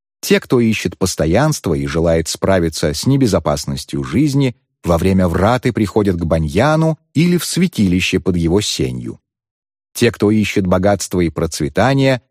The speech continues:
окружают себя сахарным тростником, медом, сливочным маслом, кокосами, манго, бананами, рисом, золотом и духами. Врата не имеет отношения к возвышенным духовным целям, таким как мокша.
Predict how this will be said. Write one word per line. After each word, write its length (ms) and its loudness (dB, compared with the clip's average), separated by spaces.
окружают 600 2
себя 280 2
сахарным 600 0
тростником, 800 0
медом, 540 2
сливочным 580 0
маслом, 560 0
кокосами, 720 0
манго, 540 2
бананами, 800 0
рисом, 460 2
золотом 680 0
и 100 -2
духами. 600 -4
Врата 400 2
не 220 4
имеет 300 2
отношения 600 0
к 120 -4
возвышенным 800 2
духовным 500 2
целям, 440 0
таким 420 0
как 320 -4
мокша. 600 -4